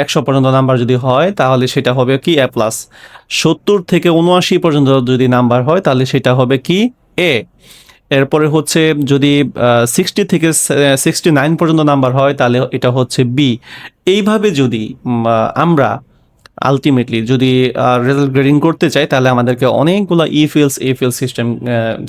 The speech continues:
সিস্টেমে যেতে হবে। So চলুন, প্রথমে আমরা, আহ, একটা কাজ করি, সেটা হলো একটা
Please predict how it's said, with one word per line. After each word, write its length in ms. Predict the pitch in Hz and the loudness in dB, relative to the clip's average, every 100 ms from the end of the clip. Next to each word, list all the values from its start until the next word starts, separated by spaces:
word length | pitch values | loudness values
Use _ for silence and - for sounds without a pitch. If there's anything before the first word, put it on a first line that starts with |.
| - | -4
সিস্টেমে 300 | 123 127 147 | -2 0 0
যেতে 160 | 175 143 | 0 -2
হবে। 220 | 123 110 110 - - - | -2 -4 -8 -12 -20 -6
So 60 | - 170 | -2 0
চলুন, 220 | 220 143 113 143 | 2 0 0 -2
প্রথমে 300 | 147 202 190 143 | 0 0 0 2
আমরা, 200 | 120 123 | 2 0
আহ, 920 | 233 - _ _ - - _ 123 117 - | -2 -8 _ _ -20 -20 _ -2 0 -2
একটা 160 | 131 143 - 160 | -4 -4 -2 -2
কাজ 160 | 160 - 147 | -2 -4 -4
করি, 160 | 113 113 | -2 -2
সেটা 160 | 139 147 | -2 0
হলো 120 | 160 208 | 0 0
একটা 160 | 220 160 | 0 -2